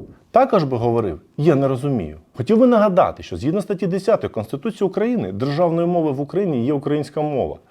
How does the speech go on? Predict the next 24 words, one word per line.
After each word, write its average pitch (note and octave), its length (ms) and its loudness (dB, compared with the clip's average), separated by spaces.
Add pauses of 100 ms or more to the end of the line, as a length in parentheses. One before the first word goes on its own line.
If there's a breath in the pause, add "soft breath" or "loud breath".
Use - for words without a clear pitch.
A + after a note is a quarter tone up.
(380 loud breath)
В G#2+ 140 0
Україні D3+ 480 0
гарантується B2 640 -2
вільний B2+ 460 0
розвиток, E2 500 -2 (300 loud breath)
використання, B2+ 800 2
а - 80 -10
також C3 300 -4
захист B2+ 420 0
російської E3 640 -4
і - 20 2
інших F3 420 0
мов F3 240 0 (100)
національних A#2+ 600 -4
меншин A#2+ 320 -4
України. F2 440 -6 (280)
Застосування D3 640 0
мов C#3 260 -2
в G2+ 100 -10
Україні, A#2+ 480 -4 (160)
воно C3+ 200 0
гарантується C#3 640 0 (140)
Конституцією C#3+ 840 0
України, G#2+ 440 -4